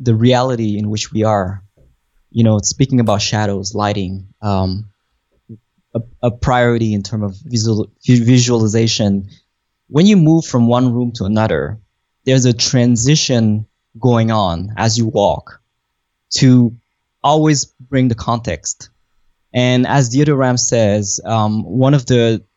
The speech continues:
the cardinal sin of, of design is to not care about the context.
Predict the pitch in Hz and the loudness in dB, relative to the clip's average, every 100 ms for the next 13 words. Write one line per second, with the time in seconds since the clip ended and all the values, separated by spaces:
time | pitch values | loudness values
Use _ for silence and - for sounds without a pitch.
0 | - 120 - 147 147 135 120 110 - 160 | -10 -8 -2 0 0 0 -2 -4 -4 0
1 | 127 104 104 - 110 - - 120 110 123 | 0 0 -2 -6 -8 -12 -8 -6 -2 0
2 | 131 139 117 104 107 - _ _ - 123 | 2 2 0 -2 -6 -12 _ _ -4 -2
3 | - 120 123 - - - 117 104 98 95 | 0 2 2 0 0 0 2 0 -4 -8
4 | 101 - 101 107 - - - - | -10 -6 -6 -6 -12 -10 -10 -10